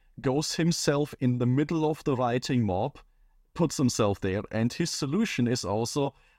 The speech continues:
"I am going to pretend I'm a Nazi, and I am going to single-handedly burn all the bridges with alien ambassadors for the single purpose of bringing down this one criminal,"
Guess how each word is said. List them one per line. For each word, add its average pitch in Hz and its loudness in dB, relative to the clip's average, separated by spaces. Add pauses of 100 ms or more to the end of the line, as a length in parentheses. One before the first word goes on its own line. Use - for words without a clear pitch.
(140)
"I 233 0
am 139 2
going 120 2
to 151 -4
pretend 104 0
I'm 123 0
a 156 2
Nazi, 214 0
and 120 0
I 113 0
am 127 4
going 131 0 (100)
to 139 0 (720)
single-handedly 165 0
burn 143 2
all 190 0
the 208 0
bridges 147 -2
with 143 -2
alien 135 2
ambassadors 110 0
for 127 -2
the 123 -4
single 196 0
purpose 143 -2
of 110 -4
bringing 127 2
down 113 2
this 117 -2
one 117 0
criminal," 90 0